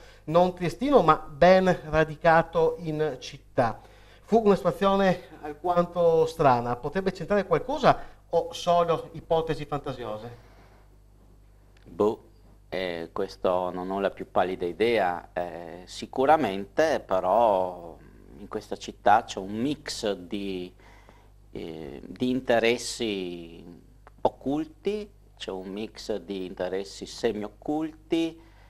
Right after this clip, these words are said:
Speaker 2: ci sono delle angherie tra commercianti che anche qui, insomma... Eh,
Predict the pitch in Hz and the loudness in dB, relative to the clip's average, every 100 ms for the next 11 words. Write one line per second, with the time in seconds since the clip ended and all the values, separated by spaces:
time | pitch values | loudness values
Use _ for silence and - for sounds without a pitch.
0 | - _ _ _ - - - 123 113 107 | -20 _ _ _ -8 -6 4 4 4 2
1 | 98 107 110 110 107 107 104 113 107 101 | 2 4 4 4 4 4 4 0 0 -2
2 | - 98 95 - - 98 98 - 90 92 | -4 -6 -8 -6 -4 -2 -4 -10 -10 -4
3 | 80 - 92 - 98 98 - 95 90 78 | -4 -4 -10 -6 -6 -8 -12 -8 -8 -10
4 | - 69 64 | -14 -20 -20